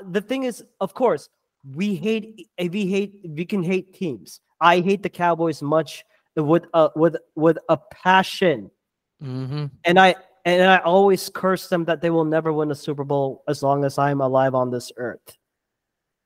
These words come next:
Speaker 1: And I hope that happens. And, um,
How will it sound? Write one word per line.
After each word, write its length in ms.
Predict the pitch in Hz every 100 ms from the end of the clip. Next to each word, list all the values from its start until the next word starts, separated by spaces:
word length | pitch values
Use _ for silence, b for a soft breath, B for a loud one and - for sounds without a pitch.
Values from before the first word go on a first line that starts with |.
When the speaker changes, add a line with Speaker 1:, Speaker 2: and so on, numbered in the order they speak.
| _ _ -
Speaker 1:
And 140 | 143
I 100 | 165
hope 260 | 170 277 -
that 220 | 226 185
happens. 680 | 196 214 131 104 - - - _ _ _ _ _ _ _ _ _ -
And, 360 | 170 170 165 165
um, 560 | 165 151 143 127 117